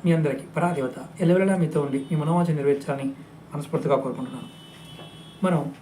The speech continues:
దీపారాధన ఎన్ని ఒత్తులతో దీపం వెలిగించితే ఎటువంటి ఫలితాలు కలుగుతాయో తెలుసుకుంటున్నాం.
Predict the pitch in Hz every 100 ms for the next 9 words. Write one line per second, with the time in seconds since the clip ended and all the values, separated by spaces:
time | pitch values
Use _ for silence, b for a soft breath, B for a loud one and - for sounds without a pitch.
0 | - - - - 160 180 196 180 156 156
1 | - - - - - 165 180 175 175 156
2 | 160 147 139 151 143 139 131 - 135 -
3 | 160 156 139 139 - 139 139 131 - 135
4 | - 151 143